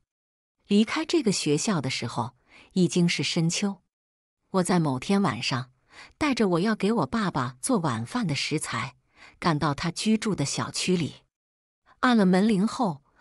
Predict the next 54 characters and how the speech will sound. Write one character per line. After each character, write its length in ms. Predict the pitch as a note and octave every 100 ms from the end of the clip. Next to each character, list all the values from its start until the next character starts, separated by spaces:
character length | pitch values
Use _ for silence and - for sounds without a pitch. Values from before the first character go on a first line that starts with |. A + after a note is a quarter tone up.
| - -
我 120 | G3
给 200 | G3 F3+
方 260 | D3 G3 G3
学 380 | - D3 C#3+ - _
月 180 | - G#3+
倒 160 | F3 E3
了 100 | C#3+
一 140 | E3
碗 240 | D3 B2 A2
鸡 220 | - F#3
汤， 300 | - A3 A3+ _ _ - -
让 200 | G3 D#3+
他 160 | F3
先 200 | E3+ F3+
休 280 | F3 A3+ A3
息 200 | - C3+
一 60 | C3
下， 320 | - C3+ - _ _ _ - -
我 100 | F3
去 180 | - F3+
厨 240 | - E3+
房 340 | F3+ D#3 B2+ D#3+
给 200 | C#3+ A#2+
他 160 | D#3
做 180 | C#3+ D#3
晚 220 | B2+ -
餐。 320 | - - E3 - _ _ _ _ _ _ -
其 160 | -
实 160 | F3+ F3+
晚 240 | E3+ C3
餐 340 | A#2+ - F#3 F#3 - -
是 180 | - E3
我 180 | D3
早 280 | E3 D#3+ A#2+
就 160 | - E3
买 220 | C#3 C#3
好 280 | F3+ C3+ G2
的， 220 | A2+ - _ _ _ _ -
我 120 | E3
不 120 | E3+
到 160 | E3 D#3
一 160 | D#3
分 220 | C#3 D#3+ D#3+
钟 260 | F3+ F3+ _ _ - -
就 160 | F#3
做 240 | D3 F3 C#3
出 160 | -
了 80 | D#3+
一 160 | D3 D3
桌 300 | - G#3 G#3+
子 140 | E3+
的 100 | B2
饭 260 | - D#3 A2+
菜。 340 | - - -